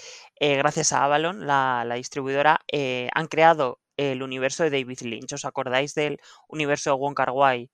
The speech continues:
que hablamos de que se estrenó, que fue en enero con las siete películas de, del director de Hong Kong? Pues ahora nos llega el universo de David Lynch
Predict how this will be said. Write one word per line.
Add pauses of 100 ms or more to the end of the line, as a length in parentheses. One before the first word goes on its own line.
(320)
que
hablamos
de
que
se
estrenó,
que
fue
en
enero
con
las
siete
películas
de, (420)
del
director
de
Hong
Kong?
Pues
ahora
nos
llega
el
universo
de
David
Lynch